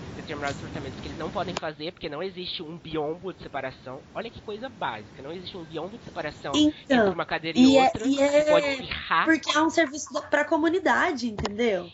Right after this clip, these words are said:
Speaker 2: Não são só os estudantes que estão sendo afetados.
Speaker 1: E, e por, por essas e por, por essas e por outras, os estudantes continuam em greve na uel.
Speaker 2: Que eu acho uma atitude louvável.
Speaker 1: Sim.
Speaker 2: Aplaudo de pé.
Speaker 1: A única fala contrária em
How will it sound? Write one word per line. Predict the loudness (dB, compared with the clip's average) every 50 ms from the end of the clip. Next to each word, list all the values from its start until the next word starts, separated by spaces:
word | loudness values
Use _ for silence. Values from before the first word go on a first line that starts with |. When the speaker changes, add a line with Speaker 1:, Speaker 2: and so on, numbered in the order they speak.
| -16 -12
Speaker 2:
Não | -10 -10
são | -6 -6 -8 -8
só | -4 0 2 2
os | 2 2
estudantes | 0 -10 -10 -10 -8 -8 -8 -10 -12
que | -16 _
estão | -12 -12 -10
sendo | -8 -6 -6 -6
afetados. | -4 -4 -6 -4 -2 -2 0 0 -2 -4 -6 -8
Speaker 1:
E, | -4 -2 -2 -2 -2 -6
e | -8
por, | -12 -8 -8 -8 -8 -8
por | -8 -4 -4
essas | -4 -4 -4 -8 -12 -12
e | -12
por, | -10 -10 -12
por | -10 -6 -6 -4
essas | -4 -4 -6 -4
e | -2
por | -2 0 0
outras, | 0 0 -2 -4 -6 -10 -12 -12 -12 -12 -14 -20 -20 -20 -20 -18 -18 -18 -18 -18 -18 -20 -20 -20 -20 -20 -16 -12
os | -10 -10 -10
estudantes | -8 -8 -8 -4 -4 -4 -4 -4 -10 -14 -18 -20 -20 -20 -20 -20 -20 -20 -20 -20 -20 -20 -16 -10
continuam | -8 -8 -6 -6 -8 -8 -4 -4 -2 -2 -2
em | -4 -4
greve | -4 -4 -2 -2 -4 -4 -8 -10 -10
na | -10 -8
uel. | -8 -8 -8 -10 -10 -10 -4 4
Speaker 2:
Que | 6
eu | 8 8
acho | 8 6 4 2
uma | 0 0
atitude | 0 -2 -4 -6 -4 0 2
louvável. | 4 6 6 6 6 6 4 6 6 4 2 0 -6 -8
Speaker 1:
Sim. | -6 -8 -8 -8
Speaker 2:
Aplaudo | -6 2 6 6 6 6 6
de | 2 -2 -2
pé. | -2 2 2 2 2 0 -4 -12 -20 -20 -20 -14 -8
Speaker 1:
A | -6
única | -6 -6 -6 -6 -8 -8
fala | -6 -4 -2 0 0 0 0 -2 -6
contrária | -8 -12 -14 -12 -8 -6 -4 -4 -4 -4 -6
em | -10 -12